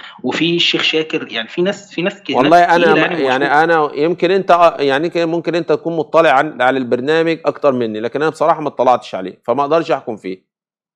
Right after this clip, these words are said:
Speaker 2: يعني ما أقدرش أحكم فيه، لكن اللي أنا مطلع عليه كان، يعني كنا دايمًا نكتب في المنتديات وندخل زي م-، زي المنتدى، آه، الدفاع عن السنة،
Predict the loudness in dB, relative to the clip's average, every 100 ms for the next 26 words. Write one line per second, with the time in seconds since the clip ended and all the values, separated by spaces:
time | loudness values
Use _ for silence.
0 | _ _ _ _ _ -8 -6 -2 -4 0
1 | 0 0 0 0 0 -4 -10 -6 -8 -6
2 | -4 -2 0 0 2 2 2 0 0 2
3 | 2 0 -2 -2 0 0 0 -4 -14 _
4 | _ _ -4 -2 -2 -2 -2 0 0 0
5 | -4 -4 -6 -6 -6 -6 -6 -4 -4 0
6 | 2 4 2 -2 -20 _ _ _ _ -6
7 | -2 -2 -2 -2 -2 -4 -2 0 2 0
8 | -2 -6 -4 -4 -4 0 0 0 -4 -2
9 | 2 4 4 4 2 -2 -4 -4 -4 -6
10 | -8 -10 -10 -6 2 2 2 -2 -2 -2
11 | 2 0